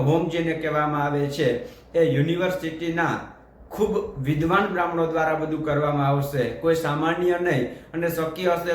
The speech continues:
તો લાઈવ પણ આપણે રાખશું, જો શક્ય હશે તો. અને આમાં જે ભાગ લેવા ઈચ્છતા હો તો આમાં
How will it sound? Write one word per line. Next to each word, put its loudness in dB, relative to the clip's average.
તો 4
લાઈવ 4
પણ -2
આપણે 0
રાખશું, -2
જો 0
શક્ય -2
હશે 0
તો. 2
અને -2
આમાં 0
જે 0
ભાગ 0
લેવા 2
ઈચ્છતા 0
હો 4
તો -2
આમાં 2